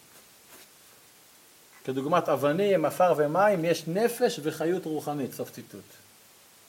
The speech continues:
עכשיו תגידו, איזה נפש יש בדומם לכאורה? הרי זה לא עכבר, זה לא חתול, זה לא בן אדם. הרי הוא לא מדבר,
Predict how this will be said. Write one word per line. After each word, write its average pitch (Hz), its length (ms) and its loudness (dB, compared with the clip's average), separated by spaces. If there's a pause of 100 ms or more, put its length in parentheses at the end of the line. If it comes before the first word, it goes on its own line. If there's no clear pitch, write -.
(580)
עכשיו - 180 -18
תגידו, 139 380 -4 (220)
איזה 180 320 4
נפש 170 680 2
יש 156 160 -6
בדומם 143 460 2
לכאורה? 120 360 -4 (420)
הרי 117 120 -6
זה 123 80 0
לא 160 120 6
עכבר, 135 420 4 (720)
זה 107 60 -14
לא 120 80 -4
חתול, 147 480 -2
זה 120 60 -14
לא 120 100 -4
בן 151 140 2
אדם. 120 260 0 (1080)
הרי 113 80 -4
הוא 127 120 2
לא 143 100 6
מדבר, 139 460 4